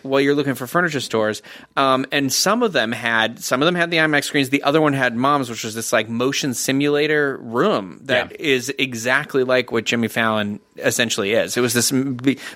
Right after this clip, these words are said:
Speaker 1: movie theater type scenario where the seats move and shake you around and look at the screen and stuff like that.
Speaker 2: Exactly.
Speaker 1: Yeah.
Speaker 2: So, um, you know, it's, Jimmy Fallon is that. It's, you're sitting in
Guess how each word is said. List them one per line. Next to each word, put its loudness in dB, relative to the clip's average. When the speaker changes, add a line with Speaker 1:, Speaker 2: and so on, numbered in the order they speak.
Speaker 1:
movie 2
theater 2
type -2
scenario 2
where 4
the -2
seats 0
move 2
and -2
shake -2
you 4
around 2
and -2
look 0
at 0
the 0
screen 0
and -2
stuff -4
like -2
that. -2
Speaker 2:
Exactly. -2
Speaker 1:
Yeah. -14
Speaker 2:
So, 4
um, 2
you -4
know, -2
it's, -4
Jimmy 2
Fallon 2
is -2
that. 0
It's, -6
you're -2
sitting 2
in 2